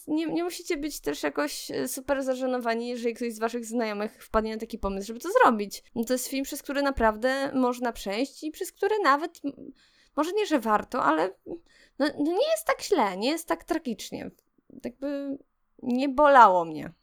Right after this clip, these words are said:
Nudziłam się trochę, to prawda, ale nie bolało mnie. Więc jestem w wielkim, e, jestem w wielkim szoku i na sam koniec po prostu podsumowanie. Jeśli ktoś przystawi wam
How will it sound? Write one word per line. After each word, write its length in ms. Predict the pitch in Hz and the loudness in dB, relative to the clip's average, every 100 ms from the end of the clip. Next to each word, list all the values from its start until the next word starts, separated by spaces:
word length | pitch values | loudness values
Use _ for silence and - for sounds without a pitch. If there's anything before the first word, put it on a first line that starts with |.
| _ _ - | _ _ -6
Nudziłam 460 | 302 349 302 240 220 | 0 0 2 2 0
się 120 | 202 | -4
trochę, 320 | 208 196 233 | -6 -4 -6
to 100 | 233 | -6
prawda, 440 | - 190 190 254 | -4 -4 0 -2
ale 260 | - 285 311 | 2 0 0
nie 120 | 311 | -2
bolało 400 | 269 302 196 - | 0 2 2 0
mnie. 200 | 175 - - _ _ _ _ _ - | -6 -12 -16 _ _ _ _ _ -4
Więc 140 | 226 | -2
jestem 340 | 269 - 269 | -2 -2 -2
w 40 | 233 | -2
wielkim, 600 | 254 247 - 240 233 226 - | -4 -4 -6 -4 -2 -4 -4
e, 420 | 202 202 202 202 | -4 -2 -4 -2
jestem 320 | 220 226 226 | -4 -2 -4
w 40 | 220 | 2
wielkim 340 | 262 247 220 | 2 2 -4
szoku 580 | 196 196 196 247 294 339 - | -6 -6 -6 -4 -2 -4 -2
i 260 | 277 311 | -2 0
na 140 | 311 285 | -2 -2
sam 200 | 247 240 | -4 -4
koniec 480 | 233 220 220 - | -4 -4 -6 -10
po 120 | - 202 | -10 -6
prostu 260 | 202 - | -6 -6
podsumowanie. 840 | 196 196 - 190 180 190 202 196 196 _ - - - | -8 -6 -6 -6 -2 -4 -4 -8 -10 _ -20 -12 -8
Jeśli 540 | 202 220 214 - - _ _ - | -6 -4 -6 -8 -14 _ _ -12
ktoś 360 | - 214 - - - | -4 -4 -4 -10 -14
przystawi 520 | - 214 - 214 208 196 | -12 -8 0 0 0 -2
wam 300 | 190 180 | 0 0